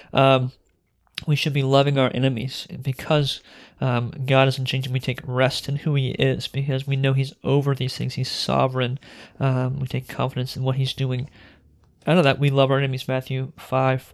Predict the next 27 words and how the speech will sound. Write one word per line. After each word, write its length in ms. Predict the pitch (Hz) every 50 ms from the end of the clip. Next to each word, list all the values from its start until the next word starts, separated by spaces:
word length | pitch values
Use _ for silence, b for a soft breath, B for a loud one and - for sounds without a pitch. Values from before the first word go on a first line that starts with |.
| - -
forty-four 460 | - - 131 131 131 - - 127 127
talks 320 | - - - 131 - -
about 200 | - 123 131 -
that. 260 | - 135 131 131 131 B B B B B B B B B -
Um, 420 | 131 131 127 127 123 123 131 131 - _ B B B B _ _ _ _ _ _ _ _ _ _ -
also, 280 | 143 139 - - 143
we 140 | 131 131 135
should 200 | 131 - 127 127
do, 160 | 135 135 131 - _ _ _ _ _ _ _ _ -
seek 300 | - - - 143 131 -
justice, 500 | - 139 131 127 - - - 135 - -
love 140 | 131 131 127
mercy, 300 | 127 127 127 - - 131
and 60 | 131 127
walk 180 | 131 127 -
humbly 240 | - 135 139 135 131
with 160 | 127 131 -
God. 360 | - 131 123 131 127 - 127 -
I 20 | -
mean, 240 | 135 131 127 - b b b b b b _
that 140 | 143 135
was 140 | 139 131 -
from, 200 | - - 131 - - - -
out 100 | 135 131
of 60 | 127
Micah 320 | 127 127 131 131 - 127
six, 680 | - - - - - 127 143 - - - - - -